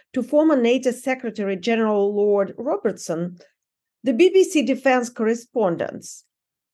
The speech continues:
explains that a narrative is more than just a story. Rather, a narrative contains many stories, and, more importantly,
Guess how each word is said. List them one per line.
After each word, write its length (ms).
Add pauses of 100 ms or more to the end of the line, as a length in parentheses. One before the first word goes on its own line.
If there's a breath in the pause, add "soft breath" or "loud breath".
explains 800 (300)
that 260 (140)
a 120
narrative 720 (100)
is 240
more 340
than 220
just 380
a 60
story. 720 (840)
Rather, 600 (560)
a 120
narrative 640
contains 640 (200)
many 420
stories, 680 (340)
and, 480 (220 soft breath)
more 280
importantly, 1040